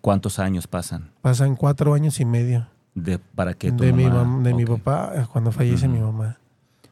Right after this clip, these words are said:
Speaker 1: ¿Puedes contarnos ese momento?
Speaker 2: Pues mi mamá ya ten-, nunca, nunca se pudo resignar de la muerte de mi papá.
Speaker 1: Ok.
Speaker 2: Eh, nosotros, pues,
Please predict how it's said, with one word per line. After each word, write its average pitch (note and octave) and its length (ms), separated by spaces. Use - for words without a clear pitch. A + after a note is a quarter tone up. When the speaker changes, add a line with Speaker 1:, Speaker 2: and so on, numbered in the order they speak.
Speaker 1:
¿Puedes F#2+ 180
contarnos F#2 380
ese F2+ 160
momento? F2 420
Speaker 2:
Pues D#3+ 440
mi F3 240
mamá D#3 240
ya F3+ 120
ten-, C#3+ 680
nunca, F3+ 580
nunca E3+ 260
se D#3+ 140
pudo E3 260
resignar A#2+ 440
de C#3 80
la A#2+ 100
muerte B2 260
de C3 60
mi A#2 120
papá. B2+ 340
Speaker 1:
Ok. - 220
Speaker 2:
Eh, B2 420
nosotros, C3+ 480
pues, A2 200